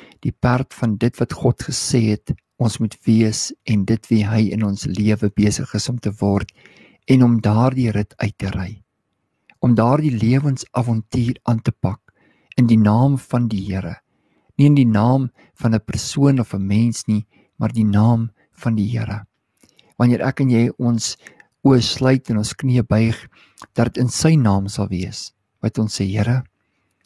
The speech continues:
hier is ek, stuur my." Toe God in daardie dag vir Israel kom haal het, het hulle nie geweet waantoe hy op pad is met hulle nie.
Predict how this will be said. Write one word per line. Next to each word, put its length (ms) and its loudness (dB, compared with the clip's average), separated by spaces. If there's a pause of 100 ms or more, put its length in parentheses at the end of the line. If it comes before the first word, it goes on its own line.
(140)
hier 200 4
is 160 0
ek, 400 -10 (600)
stuur 420 2
my." 360 -6 (1400)
Toe 120 0
God 220 2
in 80 4
daardie 440 0
dag 300 -2
vir 140 -8
Israel 380 -2
kom 200 -4
haal 240 0
het, 240 -2 (600)
het 140 -2
hulle 100 2
nie 100 4
geweet 380 0
waantoe 420 0
hy 60 4
op 160 -2
pad 240 -4
is 160 -10
met 160 -6
hulle 200 -6
nie. 260 -8